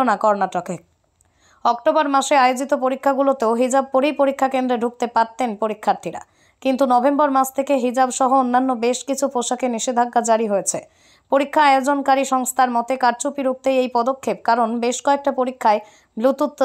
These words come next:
স্পিকারের মতো গেজেট নিয়ে ঢুকছিলেন পরীক্ষার্থীরা। তাই মুখ, মাথা, কান ঢেকে রাখা সমস্ত পোশাক নিষিদ্ধ করা হলো।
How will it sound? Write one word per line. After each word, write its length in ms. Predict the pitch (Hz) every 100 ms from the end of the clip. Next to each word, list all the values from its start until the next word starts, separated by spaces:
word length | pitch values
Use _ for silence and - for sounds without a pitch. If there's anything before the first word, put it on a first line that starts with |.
| 254
স্পিকারের 440 | - 269 277 277
মতো 200 | 262 254
গেজেট 360 | 226 226 233 269
নিয়ে 160 | 254 262
ঢুকছিলেন 480 | 233 247 - 262 233
পরীক্ষার্থীরা। 680 | 214 233 - 214 208 180 175 _ _ _ -
তাই 160 | 247
মুখ, 220 | 240 277 285
মাথা, 260 | 254 254 262
কান 200 | 262 254 254
ঢেকে 240 | 226 269
রাখা 200 | 247 247 262
সমস্ত 360 | 254 269 262 269
পোশাক 360 | 247 233 254 254
নিষিদ্ধ 340 | 226 254 220 190
করা 240 | 214 196
হলো। 200 | 190